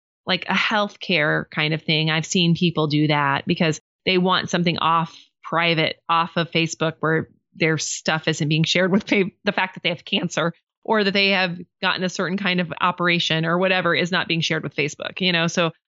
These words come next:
I can understand where they're coming from on that. So you have to have some very compelling reason for people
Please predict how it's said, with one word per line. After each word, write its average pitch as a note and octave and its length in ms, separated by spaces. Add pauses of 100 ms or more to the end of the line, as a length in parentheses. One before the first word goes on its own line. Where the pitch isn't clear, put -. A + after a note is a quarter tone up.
I A3 80
can A3 160
understand E3+ 380
where E3+ 80
they're E3+ 100
coming E3+ 300
from D#3+ 180
on D#3+ 140
that. D#3+ 260 (300)
So A#3 180
you A#3 220
have C4+ 160
to A#3+ 80
have F3+ 100
some E3+ 240
very G3 320
compelling E3+ 480
reason E3 320
for E3 100
people D#3+ 540